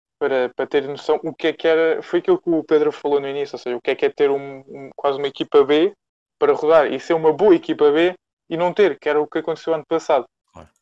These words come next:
Speaker 1: Ah, em que tão, estavam nomes no onze titular como Rezé, Camacho, Eduardo, é o próprio Miguel Luís, Ilori, Borja. Epá, portanto é bastante grave. E depois, eh,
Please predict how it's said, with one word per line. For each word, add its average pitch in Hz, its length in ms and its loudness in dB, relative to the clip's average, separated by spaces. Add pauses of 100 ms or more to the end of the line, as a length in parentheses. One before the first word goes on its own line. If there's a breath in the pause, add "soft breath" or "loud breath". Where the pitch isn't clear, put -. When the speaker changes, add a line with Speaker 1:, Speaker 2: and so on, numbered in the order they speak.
(100)
Speaker 1:
Ah, 120 760 -4
em 127 40 -10
que - 100 -18
tão, 147 340 -2
estavam 143 340 2
nomes 156 500 -2 (160)
no 151 220 -4
onze 151 160 -4
titular 160 320 0
como 156 220 -2
Rezé, 165 600 2 (260)
Camacho, 147 640 0 (100)
Eduardo, 139 680 2 (580)
é 117 60 -4
o 113 60 -2
próprio 131 320 -2
Miguel 131 340 2
Luís, 156 360 -2 (100)
Ilori, 170 720 2
Borja. 147 640 2 (680)
Epá, - 460 -4 (180)
portanto 156 440 -2
é 165 40 4
bastante 156 380 -2
grave. 175 360 2
E - 20 -4
depois, 156 400 -2 (480)
eh, - 260 -12